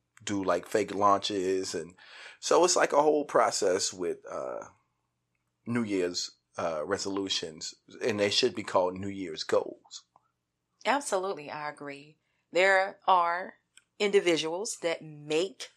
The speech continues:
Speaker 2: resolutions, and all they are is just resolutions. They're, they're not concrete, and of course, they don't, uh, accomplish those resolutions because there aren't goals.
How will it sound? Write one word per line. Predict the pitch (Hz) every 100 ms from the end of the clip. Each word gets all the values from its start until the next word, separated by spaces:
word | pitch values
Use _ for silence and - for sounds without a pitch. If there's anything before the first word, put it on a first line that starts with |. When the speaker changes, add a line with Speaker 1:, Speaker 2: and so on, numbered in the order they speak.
| _
Speaker 2:
resolutions, | 170 165 160 151 156 233 262 - 139 139 170 - - _ _ _ -
and | 202 190
all | 185 175
they | 170
are | 170 170 170 -
is | 160
just | 165 -
resolutions. | 160 151 156 208 - 160 156
They're, | 160 156 156 _ - -
they're | 175
not | 160 -
concrete, | 160 147 - 208 226 - - _ _ _ -
and | 175 160
of | 160
course, | - 190 175 -
they | 175
don't, | 170 170 165 - - -
uh, | 160 160 - - - _ _ -
accomplish | 180 - 330 - 180 156
those | 160 156
resolutions | 151 151 143 143 208 262 185 170
because | - 156 - 156 151 -
there | 160 156
aren't | 147 147 -
goals. | 156 151 147 107 151